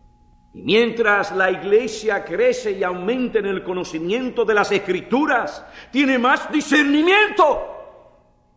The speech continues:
más van a esperar de ti como siervo de Dios.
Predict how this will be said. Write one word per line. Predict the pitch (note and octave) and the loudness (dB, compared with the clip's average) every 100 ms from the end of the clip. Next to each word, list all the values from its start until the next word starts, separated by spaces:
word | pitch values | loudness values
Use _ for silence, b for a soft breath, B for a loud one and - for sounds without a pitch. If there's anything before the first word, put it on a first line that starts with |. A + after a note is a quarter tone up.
| _ - | _ -6
más | F#3+ D4+ C#4 A3+ - | 0 2 2 -2 0
van | A#3 C4 | 0 2
a | B3+ | 0
esperar | A#3+ - B3 A#3+ A#3 | -2 0 2 2 0
de | A3+ | -2
ti | B3+ C4 D4 | -4 -6 -4
como | B3 A#3+ | -2 -2
siervo | B3+ - G3+ A#3+ A3+ A#3 | -4 -2 0 2 2 0
de | B3 | -2
Dios. | C#4 D#4 E4 C#4+ A#3 - | -4 -2 0 -2 -8 -16